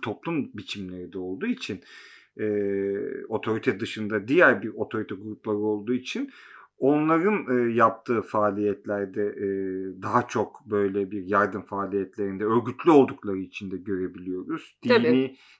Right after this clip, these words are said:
Speaker 1: dini motivasyon olabiliyor, tamamen iyi, iyi niyet motivasyonları olabiliyor. Yani yardım örgütleri daha çok dini, e, örgütlerin, e,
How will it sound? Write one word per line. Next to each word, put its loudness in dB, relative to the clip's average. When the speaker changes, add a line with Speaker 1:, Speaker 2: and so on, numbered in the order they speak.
Speaker 1:
dini 2
motivasyon 4
olabiliyor, 0
tamamen 0
iyi, 0
iyi 0
niyet 0
motivasyonları -2
olabiliyor. 0
Yani 2
yardım 6
örgütleri -2
daha 4
çok -6
dini, 6
e, 4
örgütlerin, -2
e, -10